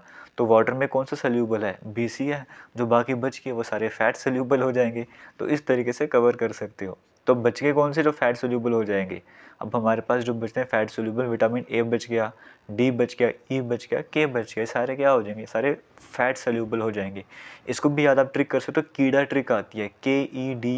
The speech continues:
ए, है ना, के ई डी ए, कीड़ा। अब इस ट्रिक से भी फैट सोल्यूबल को याद कर सकते हो।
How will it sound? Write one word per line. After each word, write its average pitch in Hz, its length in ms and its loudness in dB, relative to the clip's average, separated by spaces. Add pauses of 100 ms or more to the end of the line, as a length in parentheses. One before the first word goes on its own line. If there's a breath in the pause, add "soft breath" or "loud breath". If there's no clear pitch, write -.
ए, 104 60 -6
है 95 160 -6
ना, 170 120 -4 (460 loud breath)
के 139 180 8
ई 139 300 2
डी 131 200 2
ए, 127 140 0
कीड़ा। 123 400 2 (240)
अब 120 200 4
इस 147 160 0
ट्रिक 135 140 0
से 131 120 -4
भी 143 140 0
फैट 117 260 -2
सोल्यूबल 113 420 -4
को 127 100 -2
याद 113 220 0
कर 117 120 -4
सकते 113 300 -6
हो। 196 100 -4